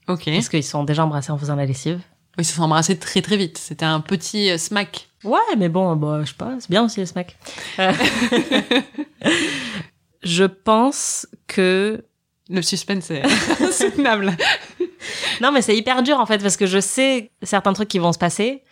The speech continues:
Speaker 2: mais je sais pas quand ça va se passer. Par exemple, je sais pas si Chandler et Monica vont se mettre ensemble, euh, tout de suite ou pas du tout.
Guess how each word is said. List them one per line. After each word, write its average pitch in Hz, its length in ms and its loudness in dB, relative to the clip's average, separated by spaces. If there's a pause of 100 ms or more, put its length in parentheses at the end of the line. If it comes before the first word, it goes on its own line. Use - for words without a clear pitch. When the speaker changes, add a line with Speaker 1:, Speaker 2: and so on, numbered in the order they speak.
(200)
Speaker 2:
mais 185 60 0
je 180 60 2
sais 180 120 -2
pas 220 100 2
quand 220 200 0
ça 208 120 0
va 175 100 4
se - 40 -4
passer. 180 240 0
Par 165 120 2
exemple, 175 240 0
je 175 60 -6
sais 170 100 -6
pas 180 120 2
si 175 200 -4
Chandler 170 300 2
et 170 40 0
Monica 160 440 2
vont 147 260 -2
se - 120 -6
mettre 156 200 -2
ensemble, 165 380 -2
euh, 143 200 0
tout 170 140 -4
de 160 60 -6
suite 180 280 -2
ou 143 160 2
pas 151 140 2
du 147 100 0
tout. 202 280 0